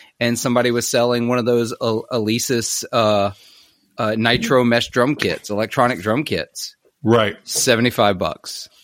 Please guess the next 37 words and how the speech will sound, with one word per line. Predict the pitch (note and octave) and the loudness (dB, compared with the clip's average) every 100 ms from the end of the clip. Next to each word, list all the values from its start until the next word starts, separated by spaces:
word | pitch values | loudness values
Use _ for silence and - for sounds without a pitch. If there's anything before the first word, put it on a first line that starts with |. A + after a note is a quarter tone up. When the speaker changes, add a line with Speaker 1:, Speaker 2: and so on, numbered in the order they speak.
| - | -8
Speaker 1:
I | A#2 | 0
messaged | B2 A#2+ B2 B2 A#2+ | 2 4 2 -2 0
him. | B2 | 0
I | A#2+ | 0
said, | - A2+ | 0 2
Speaker 2:
Oh, | - | 4
Speaker 1:
"Where | A2+ A#2 | 4 6
are | A#2+ | 6
you? | A#2 A#2+ | 6 6
Speaker 2:
wow. | |
Speaker 1:
I'll | A#2 | 4
be | A#2 | 4
right | A2 G#2+ G#2+ | 4 2 0
there." | F2 D#2+ F#2+ _ _ _ - | -4 -6 -10 _ _ _ -6
I | G2+ | -4
turned | - A#2 | -2 0
around, | A2+ B2 | 2 0
sold | A#2+ A2+ B2 | 2 0 0
it | C3+ | -2
for | C3 | -4
three | - G#2+ B2+ | -2 0 2
fifty | E3 D3 B2 G#2 | 2 2 2 0
Speaker 2:
<laughs> | G2+ | 2
Speaker 1:
that | A2+ A2 | 2 4
week, | - F3+ G2+ - C3 | 6 6 4 -4 2
you | C3+ | 4
know? | C#3+ E3+ G#3 - - - | 4 4 2 -4 -18 -12
Speaker 2:
Jeez. | - F2+ F#2 F2+ - - - - | -10 -6 -6 -4 -6 -8 -12 -14
Yeah. | A2 G#2 | -2 2
Speaker 1:
So | G2 - - | 2 0 0
the | B2+ | 4
Speaker 2:
It's, | D3+ | 6
Speaker 1:
deals | G3+ G#3+ | 8 8
are | F#3+ | 6
Speaker 2:
uh, | |
Speaker 1:
still | C#3+ C3+ | 6 4
there. | A2 F#2 F2 | 4 2 -2